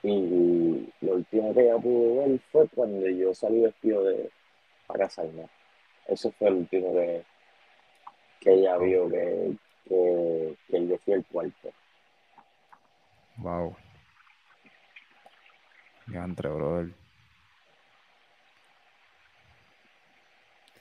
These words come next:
Speaker 2: Wow. No,
Speaker 1: Sí.
Speaker 2: me quedo sin palabras porque es como si de cierta manera yo hubiera esperado por ese momento.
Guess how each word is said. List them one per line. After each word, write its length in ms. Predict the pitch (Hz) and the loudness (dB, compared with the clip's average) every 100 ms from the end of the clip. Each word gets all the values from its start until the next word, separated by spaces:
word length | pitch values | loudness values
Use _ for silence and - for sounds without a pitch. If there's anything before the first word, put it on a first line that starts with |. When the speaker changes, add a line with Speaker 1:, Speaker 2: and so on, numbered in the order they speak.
| _ _ _ _ _ _ _ _ - | _ _ _ _ _ _ _ _ -4
Speaker 2:
Wow. 380 | 87 90 85 85 - - - _ - 113 - | 0 0 0 -6 -20 -20 -20 _ -18 -16 -8
No, 500 | 95 95 92 90 87 | -4 -2 -2 -2 -2
Speaker 1:
Sí. 60 | 87 | -4
Speaker 2:
me 120 | 87 | -4
quedo 180 | 87 90 | -4 -4
sin 240 | 95 92 | -4 -4
palabras 400 | 92 95 92 104 | 2 4 6 6
porque 680 | 95 85 92 90 85 80 - - _ _ _ - _ - | 4 2 2 2 0 -2 -6 -16 _ _ _ -20 _ -8
es 120 | 90 | -6
como 220 | 101 107 | 0 0
si 140 | 104 104 | 2 2
de 100 | 92 | 2
cierta 320 | 92 87 92 | 0 -2 0
manera 400 | 104 101 101 98 | 2 2 4 4
yo 160 | 92 | 2
hubiera 160 | 92 95 | 0 -2
esperado 480 | - 107 95 95 95 | -2 0 4 4 4
por 160 | 92 | 0
ese 180 | 87 - | 0 -2
momento. 540 | 92 87 85 85 87 | -2 -2 -4 -8 -12